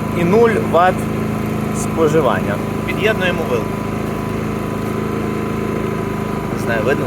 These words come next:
не видно. Бачили, на долю секунди генератор так трохи підзадумався, затерхкотів сильніше. Відповідно, в мене зараз вдома запустився холодильник.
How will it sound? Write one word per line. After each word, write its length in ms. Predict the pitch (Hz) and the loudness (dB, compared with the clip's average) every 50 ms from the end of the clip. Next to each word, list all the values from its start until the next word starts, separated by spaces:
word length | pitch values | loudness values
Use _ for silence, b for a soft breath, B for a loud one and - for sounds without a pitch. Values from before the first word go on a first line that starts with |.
| 104 | -2
не 100 | 104 120 | 0 0
видно. 200 | 135 151 156 175 170 - - - - - - - - - - - - - - - - - - - - - - - - - - - - - - - - - - 73 78 78 - - - - - - - - - - - - - - - - - - - - - - - - - - - 113 113 - - - - - 110 110 - - - - - - - - - - - - - - - - | 0 0 0 -2 -2 -2 -2 -4 -4 -4 -4 -4 -4 -4 -4 -4 -4 -4 -4 -4 -4 -4 -4 -4 -4 -4 -4 -2 -2 -2 -2 -2 -2 -2 0 2 2 4 4 6 6 6 6 6 4 4 4 2 0 0 0 0 0 0 0 0 -2 -2 -2 -2 -2 -2 -2 -2 -2 -2 -2 -2 -2 -2 -2 -2 -2 -2 -2 -2 -2 -2 -2 -2 -2 -2 -2 -2 -2 -2 -2 -2 -2 -2 -2 -2 0 2
Бачили, 580 | 156 175 202 220 - - 233 196 185 160 147 147 | 2 2 2 2 2 2 4 4 6 6 4 4
на 180 | 143 147 156 | 4 2 2
долю 420 | 147 - 170 208 226 220 208 190 175 | 2 4 6 6 6 6 6 6 4
секунди 800 | - - 185 175 - - - 208 226 226 220 208 160 160 160 139 - - - - - - - - - - - - - - 160 | 4 2 2 2 2 2 2 4 4 6 6 4 4 4 4 4 4 2 0 -2 -2 -2 -2 -2 -2 -2 -2 -2 0 2 2
генератор 720 | 175 175 190 196 196 196 202 190 175 - - - 156 147 - - | 2 4 4 4 4 6 6 6 4 2 2 2 2 2 2 2
так 160 | - 151 135 123 - - - | 2 2 2 2 2 0 2
трохи 280 | - 170 151 - 165 165 - - | 2 2 2 2 2 0 2 2
підзадумався, 880 | 196 180 - - - 175 - - 170 190 190 190 220 220 214 - 226 185 | 2 0 0 0 -2 -2 0 2 4 4 6 6 4 4 4 4 4 4
затерхкотів 760 | 165 165 156 - 170 160 - - - - 170 - 196 180 - - | 4 2 2 2 4 4 4 2 2 0 0 2 0 0 2 2
сильніше. 480 | - 175 175 202 247 302 311 - - 214 | 2 2 2 2 0 0 0 2 2 2
Відповідно, 380 | 175 254 - - 180 - 165 | 2 2 0 0 0 0 2
в 40 | 170 | 2
мене 240 | 180 180 175 170 170 156 139 | 2 2 2 2 2 2 4
зараз 220 | 156 151 143 143 110 - | 4 4 4 2 2 2
вдома 260 | 165 156 156 165 - | 2 4 4 4 2
запустився 580 | 139 143 - 170 165 - - 185 165 - 175 | 2 2 2 0 0 2 2 0 2 2 0
холодильник. 640 | 196 - 180 170 180 - - 190 214 240 247 233 - | 0 2 2 2 2 2 4 4 4 4 4 2 0